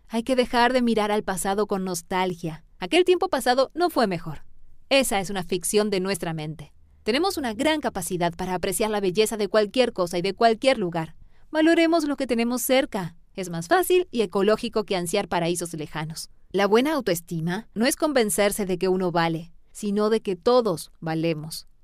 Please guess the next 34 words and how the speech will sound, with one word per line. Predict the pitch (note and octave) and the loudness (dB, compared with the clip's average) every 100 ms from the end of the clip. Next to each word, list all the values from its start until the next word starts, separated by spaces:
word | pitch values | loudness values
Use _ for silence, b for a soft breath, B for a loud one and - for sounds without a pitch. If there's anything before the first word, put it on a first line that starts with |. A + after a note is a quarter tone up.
| - | -6
Es | G#3 | -4
importante | C#4 D4+ C#4 C4+ C4 | -2 -2 -2 -2 -4
aceptar | C4 A#3 A#3 | -4 -2 0
incondicionalmente | B3 A#3 A3 G#3+ G#3 A3 A3 A3+ | 2 0 0 -2 -2 0 0 0
a | |
los | G#3+ | 0
demás, | F3+ F3+ F#3+ - b - | 0 -2 -2 -4 b -10
porque | F#3+ B3 | 0 2
así | C4 D#4+ D#4+ | 4 0 0
nos | C4 | -8
aceptaremos | B3 A#3 A3 G#3 A3 A#3 | -6 -4 -2 0 0 -2
incondicionalmente | G#3+ G3+ G3+ G#3 G#3+ A3 A3 A3 | -4 -4 -2 -2 -2 0 0 -2
a | |
nosotros | F#3+ G3+ G#3 G3 | -4 -4 -4 -2
mismos. | G#3 A3+ D#3+ - _ _ | -4 -4 -10 -12 _ _
Hay | - C4+ | 2 2
que | - C#4+ | 2 -2
evitar | - A#3 B3 A#3+ C#4 D4+ | 2 2 2 0 -2 -2
terribilizar | - A#3+ A#3 G#3+ G3+ F#3 A3 G#3+ | -2 0 0 0 -2 -2 -2 -4
por | - G#3 | -2 -2
terribilizar. | G#3 G3 G3 F#3+ F3+ G3 F#3 F3 - - - | -2 -4 -2 -2 -2 2 0 0 -18 -20 -10
Si | - | 0
no | C4+ | 2
conseguimos | G4+ F4 C#4+ D4+ C#4+ | 2 0 -2 -2 -2
ser | B3+ | -2
personas | B3 A3+ A#3+ G#3+ | -2 0 0 0
más | G#3 | -2
sanas, | A#3 A3 C4 - - - | 0 2 2 -2 -14 -6
mala | D#4+ F4+ | 2 4
suerte. | G4 A4 G#3+ - - - - | 4 2 -2 -10 -18 -20 -14
Pero | - A3+ | -6 -2
la | A#3 | 0
vida | B3+ B3 | 2 0
continúa. | A3+ G#3+ F#3 E3+ E3+ D#3 | 0 -2 -2 -2 -4 -6